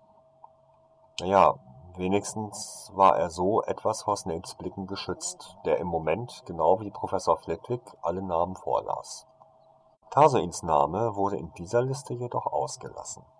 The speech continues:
Eine Botschaft, die er nur zu gut verstand.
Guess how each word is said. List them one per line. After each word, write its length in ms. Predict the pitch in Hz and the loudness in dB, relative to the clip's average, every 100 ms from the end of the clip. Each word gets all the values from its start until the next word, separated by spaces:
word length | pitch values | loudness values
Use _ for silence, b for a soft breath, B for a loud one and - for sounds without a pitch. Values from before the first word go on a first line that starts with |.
| _ _ _ _ _ _ - | _ _ _ _ _ _ -6
Eine 200 | 85 82 | -4 -4
Botschaft, 600 | 76 76 - 98 90 - | -2 -2 0 0 0 -2
die 80 | 85 | -6
er 80 | 85 | -4
nur 200 | 87 - | -4 -6
zu 220 | - 90 | -12 -10
gut 220 | 98 98 | -10 -10
verstand. 600 | 113 107 - - - - | -10 -8 -8 -8 -10 -20